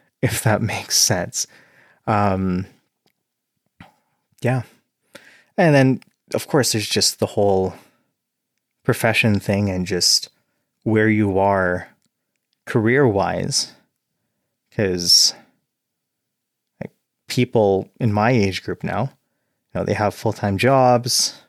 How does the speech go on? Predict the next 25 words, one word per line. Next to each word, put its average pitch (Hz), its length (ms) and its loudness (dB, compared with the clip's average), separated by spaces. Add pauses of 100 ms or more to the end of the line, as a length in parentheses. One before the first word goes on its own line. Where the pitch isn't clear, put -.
(200)
um, 104 220 -6
they're 98 160 -2
married, 113 580 4
they 104 80 0
have, 98 320 -4 (600)
they 104 80 -4
have 104 220 -2
houses, 120 760 2
and, 95 320 -2
like, - 140 -10
some 107 220 0
of 110 80 2
them 98 220 0
have - 340 -2
kids 143 460 -2
now. 131 280 0 (600)
And 117 580 2 (1120)
yeah, 170 160 4
I'm 110 140 4
not 120 240 0
even, 120 540 0 (1300)
I 180 60 -10
mean, 180 120 -8
if, - 200 -8
if, - 260 -4